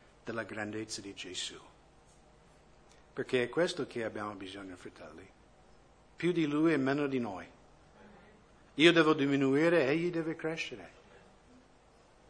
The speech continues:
Questo è il segreto. Dice, "Fratello, io cado sempre in questo peccato." Non è il problema quel peccato, il problema è che non c'è abbastanza di Gesù. Gesù non regna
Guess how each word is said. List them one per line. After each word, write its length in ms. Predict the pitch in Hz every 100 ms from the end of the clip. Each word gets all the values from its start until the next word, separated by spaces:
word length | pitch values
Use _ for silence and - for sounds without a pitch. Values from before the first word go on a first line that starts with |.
| - -
Questo 240 | 202 214
è 20 |
il 40 | 196
segreto. 400 | 190 175 170 165
Dice, 300 | 160 156 151
"Fratello, 680 | - - 190 175 208 214 196
io 220 | 208 202
cado 360 | 202 190 196 180
sempre 320 | 196 190 190
in 60 |
questo 280 | 190 180 180
peccato." 680 | 165 156 170 175 170 123 104 - - -
Non 220 | 170 196
è 60 | 277
il 80 | 277
problema 420 | 175 151 147 143
quel 220 | - 135
peccato, 500 | 139 127 123 120 120
il 80 | 127
problema 400 | 143 143 185 196
è 40 |
che 140 | 165 143
non 200 | 143 151
c'è 180 | 143 151
abbastanza 560 | 139 135 - 139 131
di 140 | 120 120
Gesù. 520 | 113 117 - 131 107 - - - - - - - - - - - - -
Gesù 360 | 131 151 -
non 240 | 175 160 143
regna 640 | 147 170 185 165 123 95